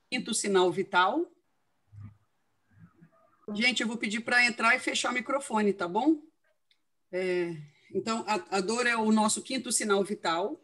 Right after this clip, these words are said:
que nós temos por obrigação,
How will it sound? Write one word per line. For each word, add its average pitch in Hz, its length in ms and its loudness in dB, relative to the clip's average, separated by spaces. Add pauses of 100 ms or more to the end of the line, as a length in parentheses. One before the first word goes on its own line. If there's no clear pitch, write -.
(380)
que 208 100 0
nós 226 200 2
temos 226 260 -2
por 220 180 -4
obrigação, 226 1120 4